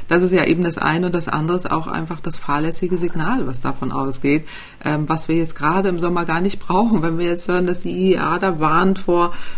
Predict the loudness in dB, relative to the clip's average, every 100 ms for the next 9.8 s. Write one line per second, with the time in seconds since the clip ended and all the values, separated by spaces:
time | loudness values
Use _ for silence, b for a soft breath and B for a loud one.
0 | 4 6 8 6 2 0 0 0 -2 -2
1 | 0 0 0 0 -2 -2 -2 -2 0 -2
2 | -4 -4 -4 -4 -4 -4 -2 -2 0 0
3 | -2 -4 -4 -4 -4 -6 -6 -4 -2 0
4 | 0 0 -2 -2 0 0 0 0 -2 -2
5 | 0 0 0 -6 B B B -2 0 0
6 | 0 -2 -2 -2 -2 0 2 0 0 -2
7 | 0 0 0 0 -2 -4 -4 -6 -2 0
8 | 0 -2 -2 0 -2 -2 -4 -4 -2 -2
9 | -2 -4 -2 2 2 2 0